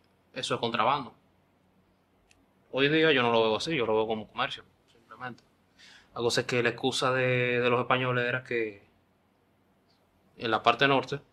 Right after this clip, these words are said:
desde Puerto Plata a Montecristi, eh, había Biblias evangélicas y estábamos contrabandeando. La cosa es que Osorio se le mandó a poner régimen ahí.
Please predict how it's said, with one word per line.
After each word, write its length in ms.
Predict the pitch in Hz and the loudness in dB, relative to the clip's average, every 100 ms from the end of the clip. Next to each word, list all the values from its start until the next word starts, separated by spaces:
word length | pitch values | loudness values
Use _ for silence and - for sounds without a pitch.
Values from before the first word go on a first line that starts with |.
| _ _ _ _ - | _ _ _ _ -18
desde 220 | 113 113 | -6 -4
Puerto 260 | - - 113 | -4 -8 2
Plata 280 | 120 117 | 2 4
a 20 | 113 | 0
Montecristi, 580 | 110 - 123 110 - - _ _ _ _ _ _ _ _ - | -6 -8 -10 -10 -14 -20 _ _ _ _ _ _ _ _ -20
eh, 160 | 101 | -16
había 180 | 101 110 | -6 -4
Biblias 280 | 113 117 113 | -2 2 2
evangélicas 680 | 113 107 113 101 - - - _ _ _ _ _ | 2 2 0 -2 -6 -16 -20 _ _ _ _ _
y 40 | - | -6
estábamos 320 | - 104 101 | 0 2 2
contrabandeando. 640 | 104 107 104 101 139 120 - _ _ _ _ _ _ _ _ _ _ _ _ _ _ _ _ _ _ _ _ | 2 2 2 0 -2 -4 -10 _ _ _ _ _ _ _ _ _ _ _ _ _ _ _ _ _ _ _ _
La 80 | 127 | -8
cosa 240 | - - | -6 -6
es 40 | 135 | 0
que 100 | 127 | 0
Osorio 500 | - 160 135 147 - | 4 4 4 0 -6
se 180 | - 120 | -4 0
le 80 | 117 | 2
mandó 600 | 113 113 135 143 170 110 | 2 4 2 0 -4 -6
a 200 | 107 - | -6 0
poner 240 | 113 113 | 2 6
régimen 400 | 120 120 117 113 | 6 6 4 2
ahí. 320 | 135 202 - | 2 2 -4